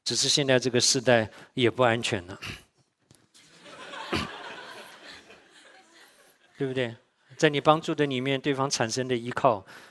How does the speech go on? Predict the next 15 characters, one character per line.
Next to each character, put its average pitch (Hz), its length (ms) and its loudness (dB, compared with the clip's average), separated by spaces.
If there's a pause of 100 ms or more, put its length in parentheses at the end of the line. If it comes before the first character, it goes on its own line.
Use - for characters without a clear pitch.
(120)
啊， 107 160 -10
在 147 120 2
你 135 120 -2
帮 143 200 2
助 147 140 -6
的 135 120 -2
里 123 120 -4
面， 127 200 -2
你 120 100 -4
对 131 160 -2
他 131 160 2
怜 120 340 -6
香 135 220 2
惜 113 300 -4
玉， 120 280 -8